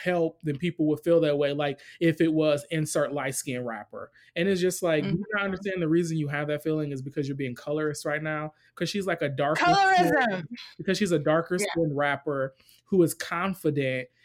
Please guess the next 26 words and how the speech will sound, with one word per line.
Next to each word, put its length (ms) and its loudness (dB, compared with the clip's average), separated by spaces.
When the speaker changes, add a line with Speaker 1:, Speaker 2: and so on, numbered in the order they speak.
Speaker 1:
and 160 -2
don't 280 2
need 300 0
your 260 2
ass. 420 0
You 220 0
decided 580 2
that 80 0
she 180 -2
Speaker 2:
Mm-hmm. 100 2
Speaker 1:
wasn't 340 -2
soft 500 -4
enough 340 -4
for 120 -6
you 160 -4
to 80 -4
care 340 0
about 380 -4
her 220 0
being 240 0
shot. 500 -2
And 140 -2
so 240 2
it's 140 0
just 240 -2
like, 360 0